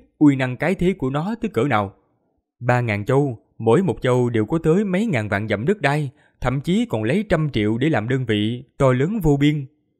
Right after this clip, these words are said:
Cửu Thiên Thập Địa cũng không phải là ngôi sao mà là một đại lục mênh mông trôi nổi trong vũ trụ này, là thế giới to lớn năm xưa sau khi bị đánh nát và chia lìa thành. Lúc này ba ngàn châu rung rẩy chấn động đầy kịch liệt. Vào lúc này bàn tay xương trắng ấy lao tới,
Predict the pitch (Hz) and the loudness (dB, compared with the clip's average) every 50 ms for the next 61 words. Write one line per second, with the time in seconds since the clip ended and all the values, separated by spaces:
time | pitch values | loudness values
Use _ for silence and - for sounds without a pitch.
0 | _ _ _ _ _ _ _ _ _ 123 117 120 165 160 - 139 123 117 117 - | _ _ _ _ _ _ _ _ _ -2 0 0 0 0 -2 -2 -2 -2 -4 -6
1 | - 113 101 104 110 127 - - 143 160 - 190 175 151 - 135 170 151 113 117 | -4 -6 -4 -2 -2 -2 -4 -6 -8 -4 -4 -4 -4 -2 -2 -2 -2 0 -2 0
2 | 127 143 143 - 151 147 151 160 151 123 107 - 113 117 120 120 120 117 120 120 | -2 -2 -2 -2 -2 -2 0 0 0 -2 -4 -8 -4 -2 -2 -2 0 -2 -2 -2
3 | 123 120 - - 104 107 135 135 123 - - 147 156 160 160 160 165 160 160 151 | -4 -4 -2 -4 -4 -2 -2 -2 -4 -4 -2 -2 -2 -2 0 0 -2 -2 -2 -2
4 | - 156 147 147 120 101 107 151 190 - 151 127 117 107 104 135 165 135 110 107 | 0 2 2 2 2 0 0 0 0 0 -2 -2 0 0 0 0 0 0 -2 -2
5 | 117 113 110 107 107 - - _ _ _ _ _ _ - 110 107 101 101 - 151 | 0 -2 -2 -4 -6 -8 -14 _ _ _ _ _ _ -6 -2 0 0 0 0 -2
6 | 160 143 160 190 208 - 143 123 123 123 131 156 196 220 185 143 131 127 - - | 0 0 0 0 0 0 0 0 0 0 -2 -2 -2 -4 -4 -4 -6 -6 -6 -4
7 | 151 147 151 147 139 135 127 - - 170 165 - 170 170 165 165 143 113 110 113 | -2 0 0 0 -2 -4 -8 -4 -4 -4 -2 0 0 2 2 2 2 2 0 0
8 | - 139 170 175 196 226 240 - _ - 107 101 - 131 127 117 107 104 101 101 | 0 -2 -2 -4 -4 -6 -6 -6 _ -6 -6 -4 -4 -4 -2 0 0 -2 -2 -2
9 | 107 104 104 95 - _ _ _ _ _ _ _ _ _ _ _ _ _ - 185 | -4 -6 -6 -8 -12 _ _ _ _ _ _ _ _ _ _ _ _ _ -4 -4
10 | - - 123 110 107 107 107 - 143 143 143 135 123 110 104 104 101 131 131 127 | -2 -2 -2 -2 -2 -4 -4 -4 -4 -4 -4 -4 -4 -6 -6 -4 -4 -4 -2 -2
11 | 127 131 123 120 104 95 110 165 175 - - 175 220 220 107 95 98 113 120 120 | -2 -4 -4 -2 -2 -2 -2 -4 -4 -2 -4 -4 -2 -2 -2 -2 -2 -4 -2 -2
12 | 113 107 - 123 107 113 113 113 107 - _ _ _ _ _ _ _ _ _ _ | -2 -2 -2 -6 -4 -2 -2 -2 -4 -4 _ _ _ _ _ _ _ _ _ _
13 | _ _ 127 127 147 156 202 247 - 151 131 131 127 127 139 135 135 135 165 165 | _ _ 0 2 2 2 2 0 -2 -2 -2 -2 0 0 -2 -2 -2 -2 -4 -2
14 | 160 175 165 160 151 165 180 220 - 147 190 214 185 131 127 123 120 120 139 143 | -2 -2 -4 -4 -4 -4 -6 -4 -2 -2 -2 -2 -2 0 0 0 0 0 2 2
15 | 160 202 233 247 | 2 2 0 -4